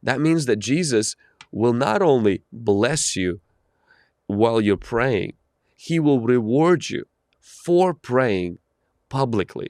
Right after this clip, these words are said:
And sometimes that happens in a way that he blesses your business, he blesses your relationships, he blesses your ministry, he blesses your finances, your health.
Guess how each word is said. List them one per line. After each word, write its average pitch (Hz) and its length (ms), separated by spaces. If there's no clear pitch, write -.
And 123 160
sometimes 160 480
that 131 120
happens 139 380
in 117 120
a 110 40
way 131 220
that 117 160
he 123 120
blesses 120 500
your 120 80
business, 117 460
he 101 100
blesses 104 480
your 113 200
relationships, 107 800
he 98 80
blesses 107 460
your 113 220
ministry, 120 720
he 110 80
blesses 117 600
your 120 440
finances, 127 1040
your 131 180
health. - 520